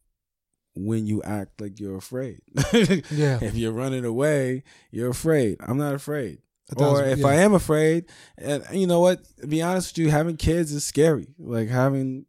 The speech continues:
Speaker 1: having all this responsibility is scary. But at the same time, you know, you conquer your fear and you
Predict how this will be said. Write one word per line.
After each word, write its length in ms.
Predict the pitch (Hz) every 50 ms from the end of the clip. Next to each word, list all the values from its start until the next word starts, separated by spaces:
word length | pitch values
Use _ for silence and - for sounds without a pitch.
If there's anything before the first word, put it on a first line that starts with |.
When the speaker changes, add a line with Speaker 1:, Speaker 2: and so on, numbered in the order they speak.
| _ _ -
Speaker 1:
having 340 | - 117 135 143 143 147 143
all 160 | 139 143 143
this 140 | 135 135 -
responsibility 640 | - - - 135 131 131 127 - 120 120 123 120 120
is 100 | 107 -
scary. 460 | - - 120 127 123 113 95 80 - _ -
But 200 | 107 107 101 67
at 120 | 85 110
the 80 | - 113
same 320 | - - 107 113 113 110
time, 480 | 107 - 120 120 123 107 95 92 107 139 _ _ _ _ _ _ _ _ _ _ _ _ _ _ _ _ - -
you 140 | - 98 98
know, 380 | 92 87 82 82 98 117 135 - _ _ _ _ _ _ _ _ _ _ _ _ _ _
you 120 | - - 117
conquer 400 | - - 107 92 95 107 - 127
your 140 | 135 139
fear 500 | 139 - - 80 71 73 85 101 117 131 - _
and 100 | - 98
you 180 | 104 117 120